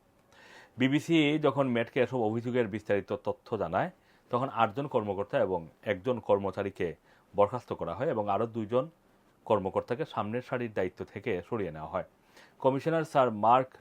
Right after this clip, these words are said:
রাউলি বিষয়টিকে লজ্জাজনক, সম্পূর্ণ অগ্রহণযোগ্য এবং বাহিনীর মূল্যবোধ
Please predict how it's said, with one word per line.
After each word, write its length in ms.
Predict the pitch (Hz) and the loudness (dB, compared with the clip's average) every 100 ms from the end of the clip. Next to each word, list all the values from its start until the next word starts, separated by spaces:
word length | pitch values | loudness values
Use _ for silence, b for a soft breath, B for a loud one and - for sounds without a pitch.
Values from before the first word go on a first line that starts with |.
| 92 | 0
রাউলি 480 | 101 123 127 92 123 b b b b b b | 4 4 4 -2 -4 b b b b b b
বিষয়টিকে 600 | 82 107 143 139 123 110 | -4 -4 0 -2 -2 -2
লজ্জাজনক, 580 | 90 101 98 87 95 151 | 2 2 2 0 -2 -6
সম্পূর্ণ 380 | - 107 110 110 | -6 -6 -4 0
অগ্রহণযোগ্য 640 | 98 90 107 139 131 113 101 | 0 0 -6 -6 -8 -4 -2
এবং 280 | 87 87 71 | -2 -6 -10
বাহিনীর 480 | 76 90 101 123 104 | -8 -6 -4 -4 -4
মূল্যবোধ 480 | 95 104 95 98 | -4 -4 -4 -4